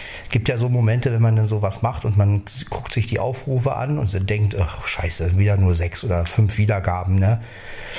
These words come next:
Und dann gibt's oft so den Moment, ne? Warum macht man das? Und ist es vielleicht doch das falsche Konzept? Und, aber letztendlich will man ja auch nicht so werden wie die anderen, ne? Und, ja.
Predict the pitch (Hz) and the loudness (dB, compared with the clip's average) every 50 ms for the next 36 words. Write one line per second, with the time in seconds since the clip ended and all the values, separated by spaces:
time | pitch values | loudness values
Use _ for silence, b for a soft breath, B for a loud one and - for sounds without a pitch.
0 | B B B B B B B B 120 104 98 98 92 95 98 98 95 95 92 85 | B B B B B B B B 4 4 6 4 4 4 4 4 4 2 2 0
1 | - - - - - 113 110 - - - 123 - - - - 104 98 101 98 98 | -2 -6 -6 -4 -2 -2 -2 -2 -4 -4 -4 -4 -4 -4 -2 0 2 4 4 4
2 | 92 87 90 90 90 90 85 - - - - 95 95 98 98 95 - - - - | 4 4 4 4 4 2 0 -2 -4 0 2 4 4 4 4 2 0 -4 -8 -4
3 | - - 101 110 104 101 101 104 - - - - 98 98 95 90 95 95 - - | -2 0 2 2 2 2 2 0 -2 -2 2 2 4 4 4 2 0 0 -2 -4
4 | - - - 92 87 92 90 85 - - B B B B B B B B B B | -8 -4 -2 0 2 2 2 0 -2 -8 B B B B B B B B B B
5 | B B B B B B B B B B B B B B 170 120 104 104 95 - | B B B B B B B B B B B B B B -2 0 0 -2 -2 -2
6 | - 107 101 98 - 123 101 - - 110 - - - 98 95 95 - 104 95 - | -2 -2 -2 0 -2 -2 -2 -2 -2 -4 -2 0 0 0 0 0 0 -2 -2 2
7 | 104 98 92 - - 98 95 - - - - - - 101 92 95 95 90 - - | 2 2 2 2 0 -2 -2 -2 -4 -10 -10 -4 0 2 4 4 4 2 2 0
8 | 104 98 98 101 95 95 90 - - 110 120 113 - - 117 113 110 113 113 107 | -2 0 0 0 0 0 -2 0 0 0 0 0 -2 -4 -2 -2 0 2 0 0
9 | - - 117 117 117 113 113 110 107 101 110 120 113 - - 117 101 101 104 107 | 2 2 0 2 2 2 2 2 2 2 2 2 0 0 0 0 0 2 2 2
10 | 110 104 107 104 107 - 107 123 127 110 85 85 82 82 87 95 101 104 95 90 | 2 2 2 0 0 0 0 0 0 0 0 0 0 0 0 0 0 0 0 0
11 | 90 95 - - - - - - - - - - - 85 - - - | 0 -2 -4 -12 -18 -20 -20 -20 -20 -12 -4 0 0 0 0 -2 -8